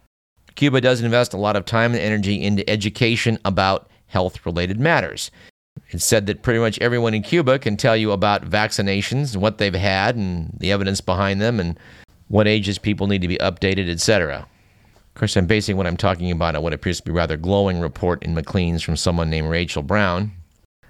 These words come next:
But one thing is inarguable, Cuba hasn't had a single case of measles in more than two decades,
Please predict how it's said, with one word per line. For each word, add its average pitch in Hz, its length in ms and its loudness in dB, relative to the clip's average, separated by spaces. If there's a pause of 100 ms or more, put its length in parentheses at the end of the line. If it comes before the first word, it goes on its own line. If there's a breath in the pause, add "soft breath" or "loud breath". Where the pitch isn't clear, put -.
(120 soft breath)
But 104 80 2
one 147 140 4
thing 147 180 0
is 147 220 2
inarguable, 139 720 4
Cuba 151 280 4
hasn't 143 320 2
had 139 140 4
a 123 60 2
single 147 280 2
case 143 300 0
of 117 100 2
measles 123 560 2
in 113 100 -2
more 127 220 2
than 131 140 0
two 147 220 0
decades, 120 920 0